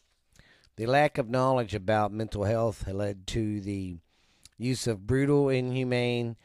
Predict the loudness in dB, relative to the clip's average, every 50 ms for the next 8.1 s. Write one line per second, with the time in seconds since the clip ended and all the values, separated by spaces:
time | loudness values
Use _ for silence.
0 | _ _ -10 -4 -2 -2 -2 -2 -6 -12 -12 -12 -14 -16 -16 -10 -10 -8 -8 -2
1 | -2 0 2 2 2 2 2 -2 -4 -2 -2 -2 2 2 4 4 4 2 0 0
2 | 0 0 0 -2 -4 -6 -12 -14 _ _ _ _ _ _ _ _ _ -8 0 2
3 | 2 4 4 2 0 0 0 -2 0 2 0 0 0 -2 -8 -8 -8 -6 0 2
4 | 2 2 0 -2 -8 -14 -14 -14 -14 -16 _ -20 -20 -20 _ _ _ -20 -20 _
5 | _ -4 -2 0 0 2 4 4 4 4 4 2 -4 -6 -4 -2 -2 2 4 6
6 | 6 4 4 0 -8 -10 -6 -4 -4 -4 -2 -2 -2 -2 -2 -4 -4 -2 -2 -2
7 | -2 -2 -4 -4 -6 -6 -8 -8 -6 -6 -4 -4 -4 -4 -4 -4 -6 -6 -8 -10
8 | -10